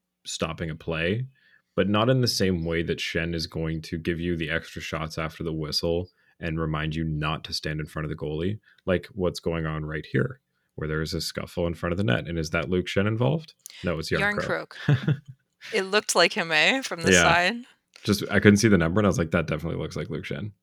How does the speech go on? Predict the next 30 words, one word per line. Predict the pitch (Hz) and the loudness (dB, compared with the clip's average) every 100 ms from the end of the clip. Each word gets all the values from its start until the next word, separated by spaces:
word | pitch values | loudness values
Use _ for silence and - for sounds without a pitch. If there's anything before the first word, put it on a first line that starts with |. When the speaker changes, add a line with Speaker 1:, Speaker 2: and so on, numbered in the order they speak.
| _ _ _ _ _ _ | _ _ _ _ _ _
Speaker 2:
Yeah. | 214 185 175 165 170 _ 202 - | -10 -6 -4 -6 -10 _ -20 -12
No, | 214 220 214 | -6 -2 0
you're | 202 180 | 0 0
right. | 185 175 165 165 | 0 0 0 -4
Like, | 185 175 | -4 -4
it's | 180 - | -4 -4
nice | 185 175 - | -4 -2 -2
to | |
have | 190 180 | -4 -4
someone | - 175 170 170 | -4 -8 -8 -12
who's | 180 180 - | -10 -10 -8
gonna | 175 175 | -8 -10
push | - 180 175 | -12 -8 -8
bodies | - 170 170 175 170 | -4 -4 -4 -6 -4
out | 165 165 170 | -2 -4 -8
because | - 170 170 - - | -12 -10 -8 -8 -8
we | 208 | -6
know | 262 330 | -6 -6
Justin | - 196 - 262 240 | -4 -4 -4 -6 -12
Holl | - - 185 202 226 - | -14 -12 -6 -4 -6 -8
can | - 190 185 214 196 | -10 -6 -6 -6 -10
do | - 196 247 | -10 -10 0
that, | 202 156 82 - - - - | 2 2 -2 -8 -14 -20 -6
but | 208 | -2
we | 220 240 233 | -2 -4 -4
need | 208 214 226 | -4 -4 -4
him | 254 269 | -4 -4
to | 269 - | -6 -8
turn | - 208 214 | -6 -6 -4
it | 220 | -4